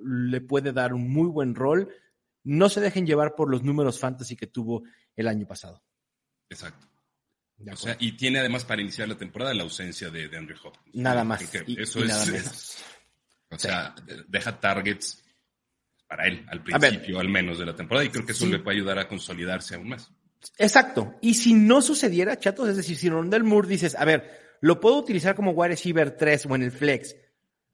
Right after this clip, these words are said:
Speaker 1: por la producción que haga y por el volumen que pueda tener con la ausencia de DeAndre Hopkins y lo consigues en ronda once,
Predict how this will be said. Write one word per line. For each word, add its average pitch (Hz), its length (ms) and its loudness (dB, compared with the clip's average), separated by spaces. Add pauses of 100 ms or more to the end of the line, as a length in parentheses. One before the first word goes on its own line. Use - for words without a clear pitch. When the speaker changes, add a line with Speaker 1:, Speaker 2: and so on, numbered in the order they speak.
(240)
Speaker 1:
por 196 180 8
la 208 120 6
producción 208 600 2
que 226 120 0
haga 151 200 2
y 139 60 0
por 139 200 0
el 135 60 0
volumen 175 320 0
que - 80 -6
pueda 170 240 0
tener 139 420 -4
con 220 180 2
la 247 60 2
ausencia 190 420 -2
de 156 60 2
DeAndre 143 300 -2
Hopkins 120 400 -8
y 139 80 -4
lo 131 120 0
consigues 131 420 -2
en 127 120 -4
ronda 135 460 -2
once, 185 420 -4